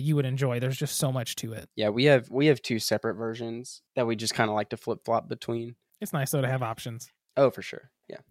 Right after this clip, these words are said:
Speaker 1: Uh, so out of the two-player games you guys picked up, were there any of 'em that you were hopeful for but were kinda duds for y'all?
Speaker 2: Uh, we, we picked up Seven Wonders Duel,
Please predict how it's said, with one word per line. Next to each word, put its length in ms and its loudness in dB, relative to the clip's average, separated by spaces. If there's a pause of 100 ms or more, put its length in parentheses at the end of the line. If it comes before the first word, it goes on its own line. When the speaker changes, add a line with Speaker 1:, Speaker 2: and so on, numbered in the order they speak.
(120)
Speaker 1:
Uh, 180 0
so 160 6
out 180 6
of 160 4
the 560 4 (100)
two-player 440 4
games 300 2
you 80 0
guys 180 0
picked 220 -4
up, 160 2
were 80 2
there 100 0
any 220 4
of 100 6
'em 100 4
that 100 0
you 100 2
were 100 2
hopeful 380 2
for 260 8
but 140 2
were 100 0
kinda 300 2
duds 320 -2
for 160 -4
y'all? 240 0 (400)
Speaker 2:
Uh, 800 4 (360)
we, 180 -8 (140)
we 120 0
picked 320 0
up 220 0
Seven 420 4
Wonders 420 2
Duel, 560 -4